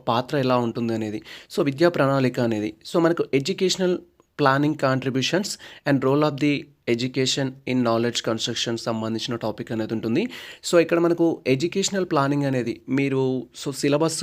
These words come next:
లెసన్ ప్లానింగ్ కావచ్చు, కరికులం డిజైన్‌లో కావచ్చు, and సిలబస్ సెట్టింగ్‌లో కావచ్చు, డిఫరెంట్ డిఫరెంట్ సెషన్స్‌లో ఈ యొక్క ప్లానింగ్ అనేది ఏ విధంగా ఉంటుంది, ప్లానింగ్ యొక్క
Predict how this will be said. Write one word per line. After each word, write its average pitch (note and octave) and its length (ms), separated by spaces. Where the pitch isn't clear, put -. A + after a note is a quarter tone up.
లెసన్ C3 320
ప్లానింగ్ C#3+ 360
కావచ్చు, C#3 360
కరికులం D3 400
డిజైన్‌లో C3+ 420
కావచ్చు, C3+ 400
and D3 200
సిలబస్ D3 480
సెట్టింగ్‌లో C3+ 520
కావచ్చు, C3 460
డిఫరెంట్ F3 340
డిఫరెంట్ E3+ 280
సెషన్స్‌లో B2+ 600
ఈ D#3 120
యొక్క D#3 220
ప్లానింగ్ E3 460
అనేది D#3+ 300
ఏ B2+ 120
విధంగా C3+ 400
ఉంటుంది, A2 420
ప్లానింగ్ D3 380
యొక్క D3+ 160